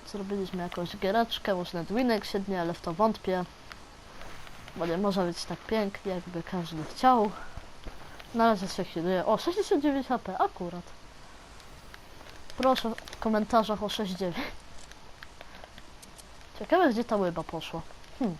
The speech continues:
o to jest pytanie. Czy łyba zabiła, czy zabili łybę? Tylko gdzie oni się bili?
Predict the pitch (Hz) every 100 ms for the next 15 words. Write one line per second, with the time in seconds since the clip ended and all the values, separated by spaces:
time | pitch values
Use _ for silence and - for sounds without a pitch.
0 | - - - - 262 220 190 - 185 165
1 | 156 160 - - - - - - - -
2 | - - - - - - - - - -
3 | 190 254 339 269 220 185 214 359 - 240
4 | 208 208 208 185 156 160 147 - - -
5 | - - - - - - - - - -
6 | - - - 185 208 285 180 - 170 165
7 | 156